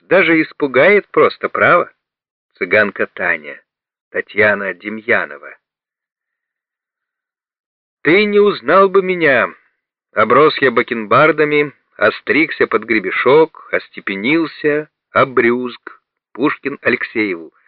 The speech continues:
двадцать шестое декабря тысяча восемьсот тридцатого года, из Москвы. Пушкин женится на Гончаровой, между нами сказать, на бездушной красавице.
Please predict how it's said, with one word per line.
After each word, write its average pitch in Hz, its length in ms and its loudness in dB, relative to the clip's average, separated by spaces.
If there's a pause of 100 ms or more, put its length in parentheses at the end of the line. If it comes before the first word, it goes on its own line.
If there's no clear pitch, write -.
(260)
двадцать 123 420 -4
шестое 104 360 -2
декабря 107 460 0
тысяча - 300 -6
восемьсот 98 400 -6
тридцатого 92 560 -4
года, 131 280 0
из 117 160 -2
Москвы. 80 520 -14 (1900)
Пушкин 165 640 0
женится 135 640 0
на 127 100 2
Гончаровой, 120 800 2 (380)
между 98 240 -10
нами 110 260 0
сказать, 104 560 0
на 98 100 -10
бездушной 95 560 -8
красавице. 101 920 -2